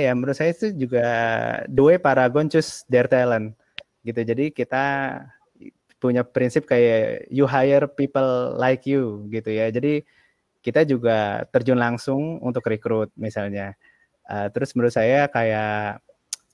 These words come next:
kalau Mark Zuckerberg bilang, "Kamu ngerasa orang yang kamu hire kalau jadi bos kamu oke nggak?" Jadi saya juga selalu membayangkan anak-anak muda ini kayak, "Oh, kalau saya jadi anak buah dia, boleh juga,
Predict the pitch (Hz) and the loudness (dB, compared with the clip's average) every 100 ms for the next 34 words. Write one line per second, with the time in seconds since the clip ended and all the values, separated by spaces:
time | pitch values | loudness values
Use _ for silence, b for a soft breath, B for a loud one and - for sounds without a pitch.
0 | _ - 113 113 117 123 120 123 117 123 | _ -2 0 0 0 -2 0 0 2 0
1 | 120 123 135 143 139 _ _ _ _ _ | 0 0 0 0 -6 _ _ _ _ _
2 | 117 147 180 147 131 151 139 135 131 131 | 0 2 4 4 2 2 2 2 0 -2
3 | - 131 135 135 135 131 135 131 127 185 | -4 0 2 2 0 0 2 2 2 4
4 | 156 135 127 123 123 127 139 131 170 156 | 4 4 4 2 2 2 0 0 2 0
5 | - 170 147 107 - - - 135 196 240 | 2 0 0 -4 -8 -20 -8 -4 0 2
6 | 160 143 139 131 135 131 131 135 131 127 | 2 2 2 2 0 0 0 0 2 2
7 | 175 202 170 160 - 131 127 135 139 131 | 2 0 -2 -4 -4 -4 -2 -2 -2 0
8 | 127 165 196 131 - _ _ _ _ - | 0 0 -2 -2 -4 _ _ _ _ -10
9 | - 131 120 113 123 120 120 120 123 120 | -8 0 0 4 2 4 2 2 0 0
10 | 120 117 127 165 123 123 123 113 110 104 | 0 2 2 0 2 0 0 -2 -4 -2
11 | 131 - | -4 -4